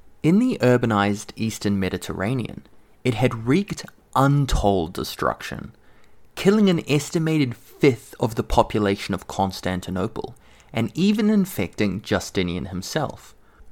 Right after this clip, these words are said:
although the great emperor later recovered. Gaul was less urbanized, and thus probably got off easy comparatively, but the loss of life would still have been massive.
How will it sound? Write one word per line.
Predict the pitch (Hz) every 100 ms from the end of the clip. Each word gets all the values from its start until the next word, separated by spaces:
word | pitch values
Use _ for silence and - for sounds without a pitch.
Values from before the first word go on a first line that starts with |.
| -
although | 104 104 104 101
the | 101
great | 98 98 -
emperor | 107 135 143 78 - - -
later | 95 87 80
recovered. | - - - 104 - - _ - _ _ - _ _ _ _ _ _ _ _ -
Gaul | 175 220 262 247 -
was | 156 127
less | 110 110 123 123 -
urbanized, | 90 85 80 80 - - - _ -
and | 123 123
thus | 202 247
probably | - - - 262 269 262 233
got | 139 113 113
off | 101 -
easy | - 110 104 80
comparatively, | - 80 107 - 104 110 - - - - - _ - _ _ _
but | - 131
the | 147
loss | 143 185 226 226
of | 143
life | 98 80 110 -
would | 127
still | - - - 156
have | 156 165 -
been | 95 85 87
massive. | 90 87 82 - - - - -